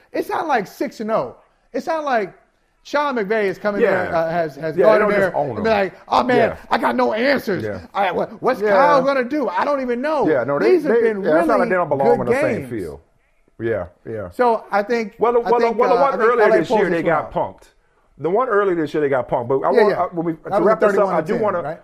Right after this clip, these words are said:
Speaker 2: yeah, I do wanna talk about my quarterback now. I was saying, you know,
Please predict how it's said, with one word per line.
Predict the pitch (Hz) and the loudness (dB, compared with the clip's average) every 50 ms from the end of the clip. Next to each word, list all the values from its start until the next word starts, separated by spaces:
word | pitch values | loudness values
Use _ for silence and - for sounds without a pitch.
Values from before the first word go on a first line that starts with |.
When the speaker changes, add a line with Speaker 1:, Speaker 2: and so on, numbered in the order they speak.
| _ _ _ _ _ _ _ _ _ _ _ - | _ _ _ _ _ _ _ _ _ _ _ -2
Speaker 2:
yeah, | 185 196 180 135 98 92 - - | 0 2 2 0 0 -4 -6 -4
I | 151 156 | -2 -2
do | 160 151 220 254 | -2 -2 -4 -2
wanna | 233 214 190 185 | -2 -2 -2 0
talk | 208 185 170 165 | 0 0 0 0
about | 165 151 156 156 147 | 0 0 0 0 0
my | 143 139 | -2 -4
quarterback | 135 - 180 190 170 143 135 127 117 | -2 -2 -2 -2 -2 -2 -2 -2 -2
now. | 117 117 107 | -2 -4 -4
I | 110 | -4
was | 120 127 - | -4 -4 -4
saying, | - 151 139 135 135 135 156 | -6 -6 -4 -4 -6 -8 -8
you | 147 | -6
know, | 135 120 117 120 - - | -4 -2 -2 -4 -6 -8